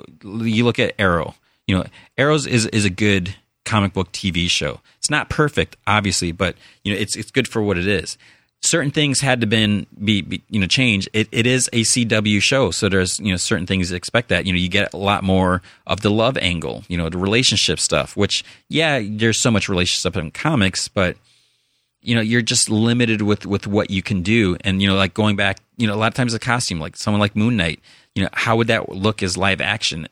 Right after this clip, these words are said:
you know, as a comic or even as, as an animated, you know, show? You can accept that, that, you know, here's a guy dressed in white, Wolverine in his blue and yellow costume.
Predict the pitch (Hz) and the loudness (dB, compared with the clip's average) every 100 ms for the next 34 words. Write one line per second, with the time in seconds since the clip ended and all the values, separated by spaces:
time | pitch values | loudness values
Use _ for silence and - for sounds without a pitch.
0 | - 104 90 69 90 82 - 160 175 104 | -10 -4 -2 -2 -4 -4 -4 0 2 2
1 | 104 - - 101 120 127 113 95 101 90 | 0 -8 -8 -2 0 2 0 0 -2 -4
2 | - 107 139 110 95 90 - - 92 87 | -2 0 2 2 2 0 -4 -4 -2 -2
3 | 87 - _ _ - 98 90 90 - - | -4 -10 _ _ 0 2 2 2 -4 -16
4 | _ 120 - 156 - 190 - 90 85 - | _ 0 0 0 2 0 0 0 0 0
5 | 95 90 104 87 101 113 104 101 95 98 | -4 -2 0 0 2 2 2 2 2 0
6 | 92 120 67 - 58 98 117 123 131 139 | 0 0 -2 -8 -10 -2 0 2 2 4
7 | 101 90 85 110 113 117 107 - 117 - | 4 2 2 2 4 4 2 2 0 0
8 | 78 | -6